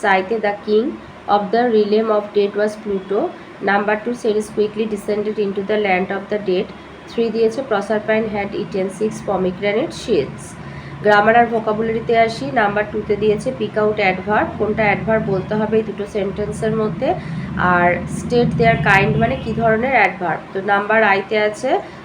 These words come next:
"I had searched my pen everywhere।" এখানে অ্যাডভার্বটা হচ্ছে everywhere, adverb of place। আর নাম্বার ডাবল আইতে আছে, "He always speak, speaks po-, politely।" অ্যাডভার্ব হচ্ছে politely, adverb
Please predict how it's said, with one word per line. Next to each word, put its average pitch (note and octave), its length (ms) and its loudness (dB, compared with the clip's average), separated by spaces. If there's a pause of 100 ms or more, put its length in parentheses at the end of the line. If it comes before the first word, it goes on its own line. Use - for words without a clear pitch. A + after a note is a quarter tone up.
(220)
"I G3 40 6 (100)
had A3 140 2 (120)
searched G#3+ 380 0 (140)
my G3+ 180 2
pen G3+ 160 -2 (100)
everywhere।" G#3 560 0
এখানে G#3 220 -2
অ্যাডভার্বটা G3+ 600 0
হচ্ছে G#3 200 -4 (120)
everywhere, G#3+ 460 2 (140)
adverb G3+ 300 -4 (100)
of G#3+ 40 -4 (100)
place। F#3 260 0 (520)
আর F3+ 60 4 (100)
নাম্বার G#3 300 4
ডাবল G#3 340 2
আইতে G#3 260 2
আছে, A3 120 -2 (100)
"He A3+ 60 2 (120)
always F#3+ 300 2
speak, G#3+ 240 -2 (640)
speaks A#3 440 -4 (120)
po-, G#3 300 2
politely।" G#3 600 2 (380)
অ্যাডভার্ব G3 460 2
হচ্ছে A3 180 -2 (120)
politely, G#3 460 0 (140)
adverb G3+ 320 -6